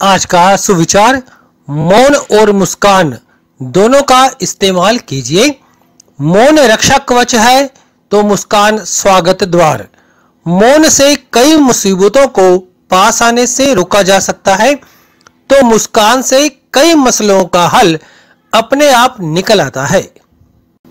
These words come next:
आज की तारीख चौदह अक्टूबर दो हज़ार बाईस, आज का वार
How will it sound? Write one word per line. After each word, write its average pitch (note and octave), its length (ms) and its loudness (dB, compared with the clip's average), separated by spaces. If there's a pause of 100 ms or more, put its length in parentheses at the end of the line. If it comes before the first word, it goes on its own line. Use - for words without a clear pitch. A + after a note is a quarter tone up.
(560)
आज A3 220 2
की D4 120 0
तारीख B3+ 500 0 (280)
चौदह A3+ 320 2
अक्टूबर G#3+ 540 0
दो F3+ 280 0
हज़ार G#3 360 0
बाईस, G#3 480 0 (300)
आज B3 220 0
का G#3 160 0
वार F#3 340 0